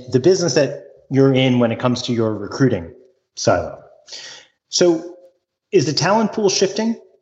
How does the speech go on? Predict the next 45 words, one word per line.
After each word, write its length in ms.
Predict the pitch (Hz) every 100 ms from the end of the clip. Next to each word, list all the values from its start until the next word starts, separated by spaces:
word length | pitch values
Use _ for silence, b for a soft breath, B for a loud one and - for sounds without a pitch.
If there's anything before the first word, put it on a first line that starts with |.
| _ -
Are 80 | 147
you 120 | 170
finding 500 | - 143 165 180 170
that 380 | 135 127 120 -
this 180 | 127 127
idea 440 | 123 110 110 120
of 560 | 143 143 - 120 120 117
people 240 | 131 123
working 340 | 113 113 135 120
remotely, 500 | 110 98 117 127 151
and 80 | 131
there 120 | 110
certainly 320 | - 147 131
have 120 | 120
been 120 | 117
a 60 | 117
lot 180 | 110 110
of 80 | -
conversations 640 | 113 104 - 113 104 101
about 240 | 95 98 95
talent 380 | 113 113 117
now 180 | 113 110
can 160 | 107 104
come 260 | - 110
from 140 | 98 104
more 220 | 101 95
places, 560 | - 107 - 87 76 -
and 340 | 113 107 101
the 40 |
marketplace, 960 | 107 113 113 117 117 110 - - - -
the 180 | - 107
national 420 | 104 120 117 127 117
marketplace 580 | 113 113 120 117 113
or 60 | 110
the 80 | 101
global 300 | 110 113 113
marketplace 520 | 104 104 107 - 101
starts 280 | - 110 -
to 40 |
become 320 | - 110 107 104
a 60 |
little 160 | 98 101
bit 160 | 104
more 180 | 104 101
competitive. 680 | 90 95 92 107 95 80 76